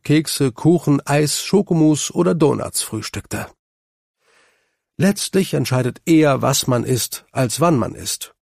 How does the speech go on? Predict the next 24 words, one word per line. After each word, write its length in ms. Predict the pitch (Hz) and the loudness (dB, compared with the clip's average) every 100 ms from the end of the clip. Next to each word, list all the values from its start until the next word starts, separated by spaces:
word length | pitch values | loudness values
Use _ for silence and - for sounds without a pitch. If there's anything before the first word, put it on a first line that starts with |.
| _ _ _ - | _ _ _ -2
So 240 | 151 226 | 2 4
wie 60 | 220 | 4
jeden 340 | 151 165 165 | 2 2 2
der 180 | 131 - | 0 0
anderen 440 | - 196 143 123 - | 0 0 0 -2 -2
Abnehm-Booster 840 | 139 - 135 123 131 151 - 123 | -4 0 0 2 0 -2 0 -2
aus 140 | 113 | -2
Teil 200 | - 110 | -4 -4
vier 340 | 110 185 185 156 - - - | 0 2 4 2 -4 -20 -4
können 280 | 214 240 190 | 0 2 2
Sie 200 | 131 - | 0 0
auch 220 | 151 - | 0 0
die 160 | 143 131 | -4 -2
Chronobiologie 920 | - 196 185 113 123 120 123 120 143 | 2 4 4 2 2 2 0 2 4
nutzen, 520 | 143 160 - 175 151 | 4 2 2 4 2
um 180 | - 196 | 0 0
das 200 | 170 151 | 0 -2
Abnehmen 560 | - 139 - 127 120 110 | -2 -4 -2 0 0 -2
zu 100 | 110 | -2
beschleunigen. 680 | 143 - 117 98 87 73 - _ _ _ _ _ _ _ _ - | -2 0 0 0 -6 -14 -20 _ _ _ _ _ _ _ _ -6
Der 160 | 107 | -4
Zeitpunkt 840 | - 151 196 - - 139 117 - | -2 -2 -2 -2 -2 -2 -2 -6
der 80 | 110 | -6
Kalorienaufnahme 1000 | - 107 110 147 151 123 139 143 147 139 | -4 -4 0 2 2 2 2 4 4 2